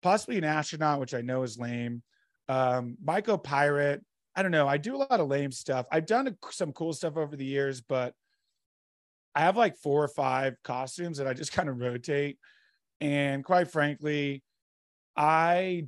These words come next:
don't, it's not that I don't care about Halloween. I, I like it, but I don't get into it like a lot of people. So for me, it's more just about being able to go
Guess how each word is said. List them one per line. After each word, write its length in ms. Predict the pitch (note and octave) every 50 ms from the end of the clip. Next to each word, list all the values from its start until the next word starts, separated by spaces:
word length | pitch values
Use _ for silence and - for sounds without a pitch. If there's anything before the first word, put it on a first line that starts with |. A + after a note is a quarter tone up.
| -
don't, 320 | - G3+ A3+ A#3+ B3+ B3 - -
it's 120 | - F3 E3+
not 140 | A#3 B3 C4+
that 100 | C#4 B3+
I 40 |
don't 260 | F#3+ D#3+ F#3 F3+ F3 -
care 100 | F3+ E3
about 180 | D3 D3 C#3
Halloween. 360 | C#3 C#3 C3+ B2+ C3 B2+ B2
I, 120 | B2 B2+ C#3 -
I 120 | C3+ C3+
like 340 | C3 B2 B2+ B2+ B2+ B2+ -
it, 60 | C3
but 100 | A2+ D3
I 60 | D#3 F3+
don't 160 | A3 B3 G#3+
get 120 | G3+ D#3
into 260 | D3+ D3+ C#3+ - D#3+
it 80 | D3+ C#3+
like 180 | C3+ C3 B2+ C3+
a 40 |
lot 200 | B2+ B2+ B2+ C3
of 80 | B2 -
people. 340 | - B2+ B2+ - E3 D#3+ D#3
So 220 | - - D3+ C#3
for 140 | C3 - C#3
me, 280 | C3+ D#3 G3+ A3+ A3 F#3+
it's 180 | D#3+ - -
more 220 | D3+ D3+ C#3+ C#3+ C#3
just 220 | C3 C#3+ - -
about 280 | B2+ C3+ C3+ B2+ A#2+ B2
being 160 | D3 C#3 C#3
able 160 | C3+ B2+ B2+
to 80 | B2 A2+
go 460 | C3+ C3+ C3 C3 C3 C3 B2+ B2